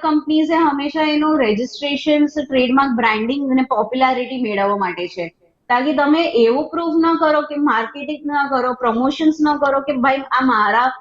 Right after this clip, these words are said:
એરિયાનું છે તો મારું છે આ પ્રોડક્ટ. તમારે એવું પ્રૂફ નહીં કરવું પડે કે આ મારું છે પ્રોડક્ટ. ઓટોમેટિકલી લીગલી તમારું જે ટી એમ વર્ડ આવશે, એક ટી એમ વર્ડ છે અને એક આર વર્ડ છે.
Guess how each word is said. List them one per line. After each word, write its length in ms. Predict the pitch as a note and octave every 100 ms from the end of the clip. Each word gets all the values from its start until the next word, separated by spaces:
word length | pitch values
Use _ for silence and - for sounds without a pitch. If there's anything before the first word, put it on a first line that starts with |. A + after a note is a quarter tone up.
| _ _ _ _ _ B3+
એરિયાનું 640 | C4+ C#4 C#4 C#4 C#4+ C4+
છે 280 | D4 C#4 C4+
તો 400 | C#4 C4+ C4+ C4
મારું 480 | C4 A#3+ A3 B3+
છે 140 | B3 C4+
આ 80 | A#3
પ્રોડક્ટ. 520 | A3+ A3+ A3 A3+ C4
તમારે 340 | C4 C4 C#4
એવું 220 | C4 C#4
પ્રૂફ 280 | C4 C4 C4+
નહીં 180 | C#4 C4
કરવું 200 | A3+ G#3
પડે 140 | G#3 G#3
કે 80 |
આ 40 | B3+
મારું 520 | B3 G3 G3 A#3 A#3+
છે 160 | A3+ F#3+
પ્રોડક્ટ. 400 | F3+ D#3 D3+ _ _ _ _ _ -
ઓટોમેટિકલી 840 | C4+ F4 F4 E4+ D4+ D#4+ D#4+ E4
લીગલી 500 | C#4 B3+ B3+ D4 E4
તમારું 440 | D#4 C#4+ C#4+ D4+ - _ _ A3
જે 180 | A#3+ C#4+
ટી 360 | - D4 C#4+ C#4+
એમ 280 | D4+ D4
વર્ડ 240 | A#3 A#3 A#3
આવશે, 560 | G3 F#3+ - F3 F3+ _ _ _ B3+
એક 140 | C#4+ -
ટી 140 | D4
એમ 200 | D#4+ E4+
વર્ડ 220 | E4 E4 E4+
છે 140 | F4+
અને 280 | F4 D4 D4+ -
એક 240 | D4 C4+ - -
આર 320 | A#3+ C4 C4+
વર્ડ 280 | A3 G3+ F#3+
છે. 320 | - F#3